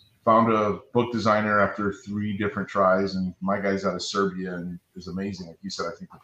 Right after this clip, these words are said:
covers, he does a, an amazing job on the covers. And, um, then I decided not even to query. I wasn't even,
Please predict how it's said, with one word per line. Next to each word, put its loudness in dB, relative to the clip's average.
covers, -6
he -8
does -10
a, -12
an 0
amazing -4
job -4
on -2
the -6
covers. -4
And, 4
um, 4
then 6
I 8
decided 4
not 6
even 2
to -4
query. 0
I 2
wasn't 0
even, -2